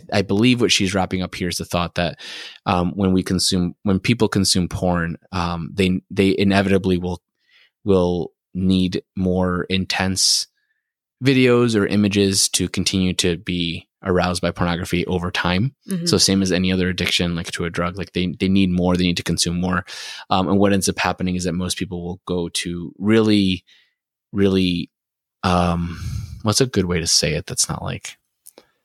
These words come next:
Speaker 1: I don't know. Like, they'll, they'll go to very intense versions of porn that, that,
Speaker 2: Yeah.
Speaker 1: that are, that
Speaker 2: It's
Speaker 1: end
Speaker 2: not
Speaker 1: up
Speaker 2: like vanilla sex. It's
Speaker 1: No.
Speaker 2: like,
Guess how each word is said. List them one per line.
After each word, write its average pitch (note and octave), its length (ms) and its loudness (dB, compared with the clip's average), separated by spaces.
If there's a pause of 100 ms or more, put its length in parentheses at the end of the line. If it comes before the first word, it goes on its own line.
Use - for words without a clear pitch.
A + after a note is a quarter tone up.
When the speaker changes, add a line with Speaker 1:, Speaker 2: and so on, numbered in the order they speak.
(580)
Speaker 1:
I - 60 -12
don't - 180 -14
know. - 60 -20 (160)
Like, G#2 140 2
they'll, A#2+ 140 4
they'll B2+ 120 4
go D3 100 6
to D3+ 60 4
very C3+ 240 4
intense G2+ 500 2 (640)
versions G2+ 520 2
of G#2 180 0
porn C3+ 400 0
that, G2 240 0
that, F2+ 240 0
Speaker 2:
Yeah. D2+ 100 -8
Speaker 1:
that F#2 320 0 (120)
are, F2+ 440 -4
that F#2 180 -2
Speaker 2:
It's - 140 -8
Speaker 1:
end A3 80 4
Speaker 2:
not G#3+ 100 4
Speaker 1:
up - 40 -2
Speaker 2:
like G3 220 0
vanilla E3 380 -2
sex. - 420 -6
It's A2+ 160 0
Speaker 1:
No. G2+ 80 4
Speaker 2:
like, F#2+ 400 -2